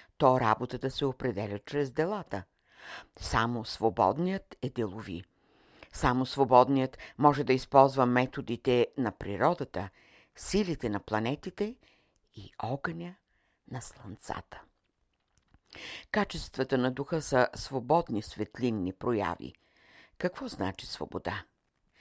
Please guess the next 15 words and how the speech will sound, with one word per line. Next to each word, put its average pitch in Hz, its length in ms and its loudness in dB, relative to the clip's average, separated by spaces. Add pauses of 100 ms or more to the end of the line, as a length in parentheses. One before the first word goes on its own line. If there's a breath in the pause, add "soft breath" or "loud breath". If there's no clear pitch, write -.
(320 loud breath)
Без 127 300 4
граници, 151 680 0 (640)
без 110 260 -6
предубеждение, 123 920 -4
без - 260 -8
сенки 113 680 -4 (500)
и 131 80 -6
престъпления. 82 920 -10 (760 loud breath)
А - 200 -10
тая 120 320 8
проява 127 480 2
я 113 200 0 (500 loud breath)
е 123 80 -6
свойствена 117 880 2 (100)
само 147 600 -4